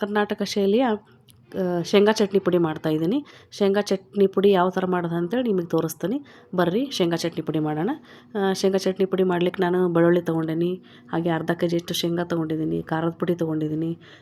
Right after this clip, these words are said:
ಸ್ವಲ್ಪ ಟೇಸ್ಟಿಗೆ ಸಕ್ಕರೆ, ಸಕ್ಕರೆ ತೊಗೊಂಡೇನಿ, ಹಾಗೆ ರುಚಿಗೆ ತಕ್ಕಷ್ಟು ಉಪ್ಪು, ಆಮೇಲೆ ಬೆಳ್ಳುಳ್ಳಿ ನೋಡ್ರಿ, ಹಾಗೆ ಕರಿಬೇವು, ಜೀರಿಗೆ ತೊಗೊಂಡಿದ್ದೀನಿ.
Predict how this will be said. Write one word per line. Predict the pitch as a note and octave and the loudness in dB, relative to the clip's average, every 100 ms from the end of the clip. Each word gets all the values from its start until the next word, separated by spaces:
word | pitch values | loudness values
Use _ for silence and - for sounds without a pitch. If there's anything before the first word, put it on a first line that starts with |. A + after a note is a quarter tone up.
| - | -8
ಸ್ವಲ್ಪ | F#3+ F3+ F3+ | -4 -4 -4
ಟೇಸ್ಟಿಗೆ | E3+ E3+ E3+ E3+ F3 | -4 -2 -2 -2 -4
ಸಕ್ಕರೆ, | F3 E3 E3+ E3 | -4 -4 -2 -2
ಸಕ್ಕರೆ | D#3+ E3 E3+ F3 | -4 -6 -6 -4
ತೊಗೊಂಡೇನಿ, | D#3+ D#3 D3+ D#3 | -2 -2 -4 -6
ಹಾಗೆ | D3+ D3 F#3 G3 | -8 -8 -6 -6
ರುಚಿಗೆ | F3 E3 E3+ | -6 -8 -8
ತಕ್ಕಷ್ಟು | D#3 D#3 - | -8 -8 -6
ಉಪ್ಪು, | F3 F3 G#3 A#3+ - - - - | -8 -4 -6 -6 -10 -20 -14 -8
ಆಮೇಲೆ | F3+ F3+ F3+ | -2 0 0
ಬೆಳ್ಳುಳ್ಳಿ | E3+ E3+ E3+ E3 | 4 4 4 2
ನೋಡ್ರಿ, | E3 D#3+ C4 C4+ - - - | 0 0 -2 -4 -14 -12 -6
ಹಾಗೆ | F3 E3+ | -4 -2
ಕರಿಬೇವು, | F3 E3+ D#3+ E3+ G#3+ G#3+ | 0 0 2 2 4 4
ಜೀರಿಗೆ | F3 E3 | 2 0
ತೊಗೊಂಡಿದ್ದೀನಿ. | E3 D3+ D3 D3 D3+ | -2 -2 -4 -4 -4